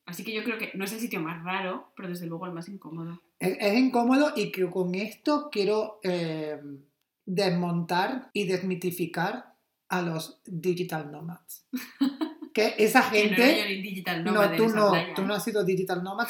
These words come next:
Speaker 2: gracias a Dios, y por eso <laughs> somos amigos. Pero esa gente que de repente decía, "No, es que yo, eh,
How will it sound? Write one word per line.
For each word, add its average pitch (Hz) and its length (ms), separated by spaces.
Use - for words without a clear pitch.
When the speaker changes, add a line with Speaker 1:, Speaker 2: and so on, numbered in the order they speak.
Speaker 2:
gracias 185 300
a 185 60
Dios, 208 120
y 214 40
por 208 100
eso 180 140
<laughs> - 180
somos 214 160
amigos. 196 480
Pero 226 140
esa 277 200
gente 277 380
que 196 580
de 208 140
repente 208 400
decía, 196 400
"No, 226 220
es 202 160
que 226 180
yo, 247 340
eh, 175 840